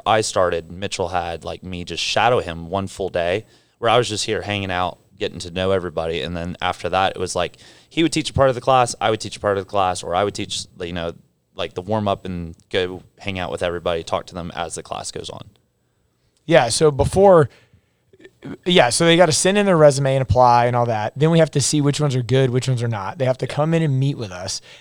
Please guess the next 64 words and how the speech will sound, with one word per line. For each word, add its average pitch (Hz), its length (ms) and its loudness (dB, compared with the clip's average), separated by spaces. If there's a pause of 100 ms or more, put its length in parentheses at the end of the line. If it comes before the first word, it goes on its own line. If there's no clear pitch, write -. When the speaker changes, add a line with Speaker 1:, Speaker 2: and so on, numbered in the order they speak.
Speaker 2:
And 143 220 0
then 147 180 0
if 120 160 -6
that 151 300 2
goes 123 240 -2
good, 113 480 -6
then 139 320 -2
they're 131 100 0
just 120 100 -6
gonna 127 140 -4
come 139 180 -2
in 135 80 0
and 113 80 -4
hang 127 220 -2
out. 127 160 0
We're 127 60 -6
gonna 120 80 -4
see 127 80 -2
how 131 80 2
they 117 80 -2
communicate 120 480 -4
with - 140 -14
people. 101 400 -8 (100)
Speaker 1:
Yep. 90 180 -14
Speaker 2:
And 120 160 -4
then 208 200 4
they're 170 120 4
gonna 143 100 2
go 131 160 0
teach 123 240 -6
classes. 117 380 -4
And 131 200 -4
then 156 220 0
if 120 140 -4
they're 123 160 -4
good, 107 400 -8 (320)
they're, 151 340 2
well, 147 140 4
first 214 300 2
off, 113 120 2
they 127 60 -2
have 151 140 4
to 123 60 -8
meet 143 220 -2
with 120 120 -8
at 117 80 -10
least 151 260 -4
three 131 180 -6
of 90 100 -14
us - 360 -16
Speaker 1:
Yeah. 202 120 -2
Speaker 2:
so 143 80 2
we 135 120 -4
can 131 220 -4
get, 135 280 -4
like, 110 220 -4 (280)
different 131 300 -4
people's 127 320 -6
viewpoints, 120 540 -10
stuff 117 120 -10
like 120 100 -4
that. 123 120 -6
'Cause 123 120 -10
that, 175 200 0